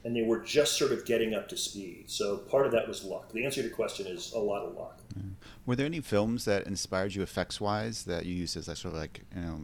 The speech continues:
Speaker 2: inspirations for the way you wanted the effects to look or the tone of what you're going for?
Speaker 1: You're talking about practical effects or, or,
Speaker 2: Yeah, like,
Speaker 1: uh,
Speaker 2: right,
Speaker 1: C-
Speaker 2: like, I think, like, Ghostbusters, you know, like, there's a certain tone or there's a lightness to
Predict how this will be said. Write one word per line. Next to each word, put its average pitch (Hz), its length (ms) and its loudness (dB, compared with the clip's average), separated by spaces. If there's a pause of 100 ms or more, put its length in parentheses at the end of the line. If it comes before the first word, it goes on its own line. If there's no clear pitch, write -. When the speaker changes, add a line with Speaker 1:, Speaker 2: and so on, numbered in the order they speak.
Speaker 2:
inspirations 92 680 -4
for - 120 -12
the 82 100 -4 (220)
way 82 120 -6
you 82 80 -4
wanted 82 240 -4
the 78 40 -6
effects - 320 -10
to - 100 -10
look 87 220 -4
or - 20 -2
the 82 100 -2
tone 85 380 -2 (680)
of 95 60 -6
what 95 100 0
you're 95 120 -2
going 98 220 0
for? 110 240 -8 (400)
Speaker 1:
You're 185 120 8
talking 165 80 2
about - 120 2
practical 151 400 4
effects 170 380 0
or, 131 220 2
or, 127 140 4
Speaker 2:
Yeah, 220 220 12
like, 165 160 6
Speaker 1:
uh, 160 40 8
Speaker 2:
right, 160 100 10
Speaker 1:
C- 156 40 6
Speaker 2:
like, 131 220 4 (100)
I 139 40 0
think, 160 140 0
like, 104 120 6
Ghostbusters, 104 460 4
you 110 60 6
know, 101 120 8
like, 95 160 4
there's 101 200 2
a 101 40 -2
certain 104 300 0
tone 101 320 2
or 87 60 2
there's 85 140 -2
a 85 80 -2
lightness 87 500 -2
to 85 400 -4